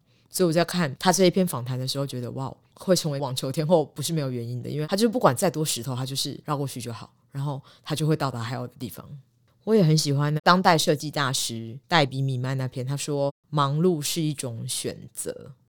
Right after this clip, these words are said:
这句话真的是太棒了，因为我们常常把我很忙这件事情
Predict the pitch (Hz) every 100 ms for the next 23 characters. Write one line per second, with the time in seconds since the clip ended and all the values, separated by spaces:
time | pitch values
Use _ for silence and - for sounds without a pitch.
0 | _ _ _ - 226 240 190 190 185 143
1 | 160 - - 175 139 104 - 185 127 -
2 | - - - _ _ _ _ - 262 269
3 | 165 143 180 - 139 139 160 135 147 123
4 | 110 _ _ - 160 175 143 131 123 120
5 | 139 165 165 151 151 135 123